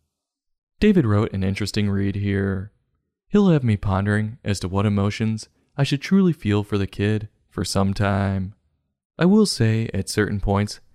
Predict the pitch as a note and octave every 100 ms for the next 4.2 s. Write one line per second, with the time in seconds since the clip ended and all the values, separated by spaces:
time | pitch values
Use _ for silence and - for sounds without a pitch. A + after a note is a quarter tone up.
0 | _ _ F#3+ F#3+ D#3 - G2+ G#2 G#2+ G2+
1 | G2+ G2 G2+ - F#2+ F#2+ F#2 F#2 F2+ F#2+
2 | _ _ _ _ - D#3+ - G3 F3+ D3+
3 | A2 A2 G2+ F#2+ G#2+ F2 G2+ F#2+ F#2+ G2+
4 | G2